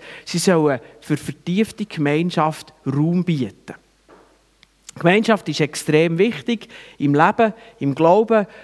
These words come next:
Das findet auch immer wieder die Forschung heraus. Gemeinschaft ist wichtig, ist ein, ein wichtiger Punkt für uns.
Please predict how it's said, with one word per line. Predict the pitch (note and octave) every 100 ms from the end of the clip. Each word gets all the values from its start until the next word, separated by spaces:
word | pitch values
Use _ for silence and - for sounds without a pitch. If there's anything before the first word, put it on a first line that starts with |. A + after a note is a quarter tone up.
| -
Das | D#3+ -
findet | F#3 F3 E3
auch | D3+
immer | E3+ D#3+
wieder | D3 D#3+
die | -
Forschung | G3+ A3 - G#3
heraus. | G3+ G3+ G3+
Gemeinschaft | G3 D3+ D#3+ E3 E3+ -
ist | C3+ D#3+
wichtig, | G3 D#3+ - F#3 -
ist | C#3 C3+
ein, | A#2+ -
ein | B2 C#3
wichtiger | F#3 - E3 C3+
Punkt | - F#3 G3+ F#3
für | -
uns. | D#3+ D#3+ E3